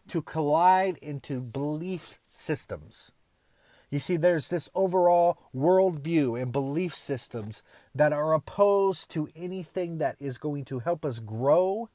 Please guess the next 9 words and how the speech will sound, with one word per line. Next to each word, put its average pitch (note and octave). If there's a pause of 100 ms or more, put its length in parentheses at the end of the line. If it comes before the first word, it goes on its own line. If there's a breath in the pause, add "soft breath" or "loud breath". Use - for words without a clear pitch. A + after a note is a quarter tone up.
(400 loud breath)
and C#3
become D#3+
the D3+
person D#3+
that C3
we C3
want C3
to C3+
be. G#2